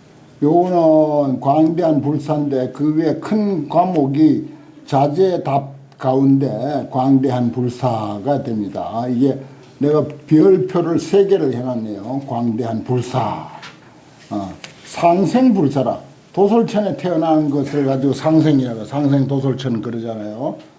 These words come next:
그게 대한 불사입니다. 아, 이거 참, <clears throat> 불사가 뭐 열반도 불사고 태어나는 것도 불사고, 어, 발걸음을 옮기면 걸음걸음이 다 불사입니다. <clears throat> 어, 불자야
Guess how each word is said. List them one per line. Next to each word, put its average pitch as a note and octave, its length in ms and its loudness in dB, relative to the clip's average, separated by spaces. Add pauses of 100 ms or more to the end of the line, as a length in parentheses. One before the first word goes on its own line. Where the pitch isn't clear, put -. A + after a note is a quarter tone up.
(400)
그게 D#3+ 320 0
대한 D3+ 320 2
불사입니다. A#2+ 640 -2 (340)
아, D3 320 0 (100)
이거 D3 160 0
참, D3 320 -4 (420)
<clears throat> - 460 -20
불사가 F#3 480 0
뭐 D3 520 0
열반도 F3+ 540 0
불사고 C#3+ 440 -4
태어나는 D#3+ 480 0
것도 C3+ 280 -8
불사고, A#2+ 920 -4 (320)
어, A#2 580 0 (760)
발걸음을 E3+ 600 2
옮기면 D#3 840 -2
걸음걸음이 E3 800 2
다 C3+ 320 0
불사입니다. A#2+ 880 -4 (160)
<clears throat> - 2250 -6
어, A#2+ 580 -2
불자야 D#3 840 4